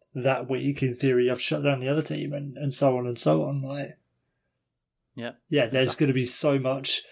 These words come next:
Speaker 1: as we've said, there's gonna be so much of a knock on. I really wouldn't be surprised if you end up with teams, uh, you know,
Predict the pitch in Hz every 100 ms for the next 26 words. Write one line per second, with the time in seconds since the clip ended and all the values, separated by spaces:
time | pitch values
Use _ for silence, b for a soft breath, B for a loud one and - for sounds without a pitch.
0 | B B - - _ - 139 131 113 139
1 | 120 - 139 147 127 123 - 151 139 135
2 | 135 123 123 117 - 117 123 117 131 127
3 | 120 120 120 123 120 - 120 110 120 117
4 | 117 123 127 123 127 117 113 110 - b
5 | b b _ _ _ _ _ _ _ _
6 | _ - - 151 156 143 120